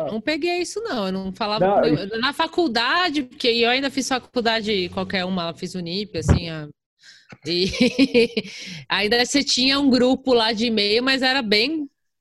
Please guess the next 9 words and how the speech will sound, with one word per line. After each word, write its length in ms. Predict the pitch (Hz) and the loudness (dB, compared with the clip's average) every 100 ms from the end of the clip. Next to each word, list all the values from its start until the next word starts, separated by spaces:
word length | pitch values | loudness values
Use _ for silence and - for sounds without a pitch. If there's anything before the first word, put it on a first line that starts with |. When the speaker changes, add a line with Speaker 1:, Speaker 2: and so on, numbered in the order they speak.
| _ | _
Speaker 1:
foda-se, 720 | - - - 277 185 170 - | -20 -10 0 2 2 -2 -4
assim, 140 | 165 180 | -8 -6
não 140 | 175 | -6
tinha 180 | - 220 | -6 -6
uma 100 | 240 | -6
Speaker 2:
Mas 60 | 233 | -2
Speaker 1:
conversa, 480 | 233 190 170 160 160 170 | 0 2 0 0 -2 -2
Speaker 2:
isso, 100 | 170 | -6
Speaker 1:
mas 260 | 175 175 | -6 -8